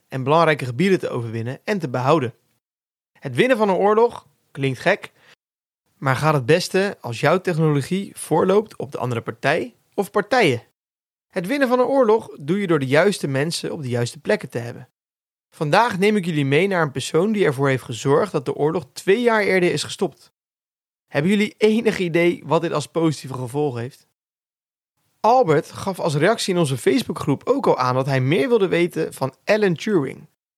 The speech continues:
Toeval bestaat niet, zeggen ze. Voordat Thijs en ik deze podcastserie gingen maken, wist ik niet dat er zo'n groot persoon was die zo klein werd behandeld. Ik ga het vandaag hebben over Alan Turing. Een Britse wiskundige die Duitse gecodeerde berichten wist te ontcijferen.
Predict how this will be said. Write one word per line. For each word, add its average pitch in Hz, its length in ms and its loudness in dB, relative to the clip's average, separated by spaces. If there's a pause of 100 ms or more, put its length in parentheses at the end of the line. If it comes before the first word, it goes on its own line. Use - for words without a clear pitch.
(280)
Toeval 269 240 4
bestaat 262 380 2
niet, 147 140 -2
zeggen 117 240 -6
ze. 123 100 -16 (800)
Voordat 302 440 0
Thijs 240 240 2
en 208 80 0
ik 202 100 0
deze 175 220 2
podcastserie 156 640 -2
gingen 120 240 -6
maken, 139 380 -8
wist 185 240 0
ik 127 120 0
niet 165 380 0
dat 160 160 0
er 127 120 0
zo'n 185 380 2
groot 208 260 0
persoon 185 460 -2
was 185 240 -2
die 131 120 -6
zo 143 360 2
klein 180 340 -2
werd 160 180 0
behandeld. 139 560 -2 (600)
Ik 214 180 -2
ga 254 220 2
het 214 140 2
vandaag 202 300 0
hebben 190 220 0
over 143 300 0
Alan 196 280 0
Turing. - 500 -6 (800)
Een 190 180 4
Britse 240 280 2
wiskundige 233 600 0
die 156 160 -4
Duitse 185 380 2
gecodeerde 160 840 0
berichten 156 400 -2
wist 156 160 -4
te 147 80 -8
ontcijferen. 139 640 -2